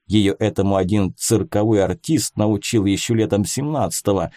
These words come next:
Ну и многолетние тренировки немало поспособствовали развитию данного таланта.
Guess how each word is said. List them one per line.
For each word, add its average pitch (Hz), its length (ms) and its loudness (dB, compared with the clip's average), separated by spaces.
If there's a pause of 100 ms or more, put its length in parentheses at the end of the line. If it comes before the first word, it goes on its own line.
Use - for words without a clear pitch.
(340)
Ну - 180 -2
и - 100 4
многолетние 165 800 4
тренировки 139 760 2
немало 113 600 4
поспособствовали 120 1040 2
развитию 110 680 4
данного 98 600 2
таланта. 107 840 2